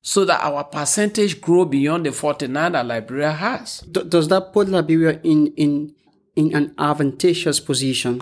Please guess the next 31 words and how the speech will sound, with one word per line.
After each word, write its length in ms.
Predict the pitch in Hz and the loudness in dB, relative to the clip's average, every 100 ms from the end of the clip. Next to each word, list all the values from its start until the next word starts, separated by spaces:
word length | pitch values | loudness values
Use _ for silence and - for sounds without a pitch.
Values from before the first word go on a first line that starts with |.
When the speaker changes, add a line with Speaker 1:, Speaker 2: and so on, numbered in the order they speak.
| - | -4
Speaker 1:
Indeed, 540 | 147 127 113 202 185 | -4 -4 0 2 2
it 120 | 127 | 2
does 240 | 110 135 147 | 2 2 2
put 220 | - 131 | -2 -2
Liberia 480 | 123 110 92 120 123 | 0 -2 0 0 0
in 200 | 110 120 | -2 -8
an 140 | 110 | -10
advantageous 800 | 82 101 95 101 - 151 156 147 | -10 -8 -6 -6 -4 -2 0 -2
position 640 | - 104 98 110 - 104 92 | -4 -8 -8 -8 -8 -8 -10
because 420 | - 95 98 - _ _ _ _ _ _ _ _ - | -10 -10 -10 -14 _ _ _ _ _ _ _ _ -8
the 120 | 131 | -4
statement 500 | - 233 233 240 226 | 0 0 0 2 2
made 180 | 185 180 | 2 2
by 140 | 151 | 0
the 100 | 131 | -2
president 640 | 127 160 160 165 156 151 - | -4 -4 -2 -2 -2 -4 -8
in 180 | 127 98 | -12 -8
Glasgow 640 | 127 143 147 - 104 92 | 0 0 0 -4 -6 -10
at 220 | - 87 - | -12 -12 -4
cop 260 | 165 160 | -4 -4
twenty-six 1040 | - 120 101 - 139 110 - - - - _ _ _ _ _ _ _ _ _ | -8 -12 -8 -8 -8 -10 -14 -16 -18 -20 _ _ _ _ _ _ _ _ _
was 240 | 143 139 | -2 0
an 140 | 147 143 | 0 0
indicator 520 | 220 202 165 196 185 | 0 0 0 0 2
that 140 | 175 139 | 0 0
Liberia 420 | 135 123 160 185 | 0 0 0 0
had 280 | 165 131 123 | -2 -6 -2
realized 880 | 160 165 147 143 143 143 143 - | 0 2 2 2 0 -2 -6 -12
who 300 | - 160 147 - | -8 -8 -8 -10
she 300 | - - 107 | -6 -4 -2
is, 640 | 147 139 - - - - | -2 -2 -4 -12 -12 -12